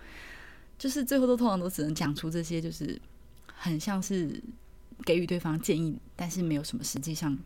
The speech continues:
用处的一些话语。所以很多时候我们其实是很担心，不知道怎么去关心身边最爱的人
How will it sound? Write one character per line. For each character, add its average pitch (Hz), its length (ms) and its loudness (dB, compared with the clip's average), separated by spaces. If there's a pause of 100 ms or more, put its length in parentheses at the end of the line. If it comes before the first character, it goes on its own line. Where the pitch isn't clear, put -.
(100)
用 151 180 2
处 147 180 -4
的 139 100 -4
一 - 80 -4
些 71 340 -6 (280)
话 - 320 0 (160)
语。 - 180 -12 (800)
所 - 160 2
以 262 220 2 (960)
很 190 140 2
多 214 120 6
时 208 160 2
候 175 100 4
我 151 100 4
们 151 120 -2
其 156 180 -2
实 151 100 -6
是 151 200 -4
很 156 160 -4
担 147 200 0
心， 156 240 -4
不 156 120 -6
知 165 100 0
道 165 140 0
怎 160 120 -4
么 98 100 -6
去 151 260 -4
关 156 260 0
心 165 220 -4
身 160 180 -2
边 151 180 -6
最 156 180 -6
爱 139 180 -6
的 - 180 -8
人 64 160 -10